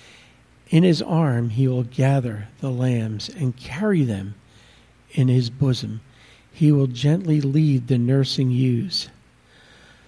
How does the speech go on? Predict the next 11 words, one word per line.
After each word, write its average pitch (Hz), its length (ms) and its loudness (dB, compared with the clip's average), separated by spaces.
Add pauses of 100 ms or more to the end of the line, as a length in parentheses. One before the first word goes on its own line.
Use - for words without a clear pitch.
(340)
Who 226 320 8
has 190 260 4
measured 160 480 4
the 151 60 0
waters 135 640 -2 (420)
in 135 140 0
the 127 100 0
hollow 139 440 0
of 120 100 -2
his 131 180 -4
hand, 123 480 -2